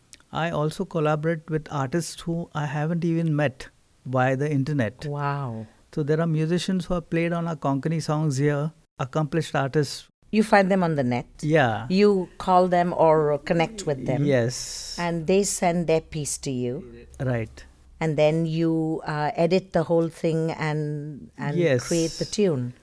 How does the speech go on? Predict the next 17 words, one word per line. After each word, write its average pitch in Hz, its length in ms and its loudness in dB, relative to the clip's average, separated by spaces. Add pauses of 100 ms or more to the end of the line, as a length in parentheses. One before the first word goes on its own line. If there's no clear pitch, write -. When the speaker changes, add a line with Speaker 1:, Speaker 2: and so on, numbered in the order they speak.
Speaker 1:
So - 220 -4
I 180 180 0
created 185 520 2
a 202 80 0
song 175 540 0
using 147 400 -2
musicians 143 480 -2
from 156 140 -2
different 135 320 -4
parts 143 260 -2
of 143 80 -2
the 139 80 2
world. 127 280 2
Speaker 2:
What's - 180 0
it 120 80 -4
Speaker 1:
Wh- 127 60 -2
Speaker 2:
called? 147 360 2